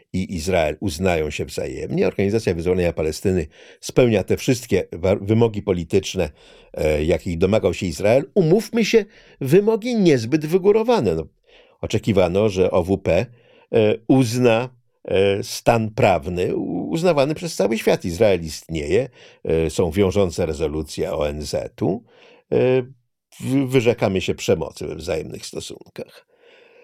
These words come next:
E, a także Izrael gwarantował Palestyńczykom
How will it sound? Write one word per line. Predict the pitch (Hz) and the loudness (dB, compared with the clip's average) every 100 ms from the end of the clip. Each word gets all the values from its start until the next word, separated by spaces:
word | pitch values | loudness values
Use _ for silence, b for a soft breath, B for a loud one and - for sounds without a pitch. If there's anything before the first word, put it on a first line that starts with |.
| b b b - | b b b 0
E, | 143 147 - | 2 2 -2
a | - 226 | 0 0
także | - 98 71 76 98 95 - _ _ | 4 2 0 -2 0 0 -2 _ _
Izrael | 131 92 98 87 | -10 -2 0 0
gwarantował | 80 82 82 76 92 80 | -2 -2 -2 -2 0 0
Palestyńczykom | 78 78 76 - 78 - 98 85 | 0 -4 -6 -8 -8 -4 -4 -4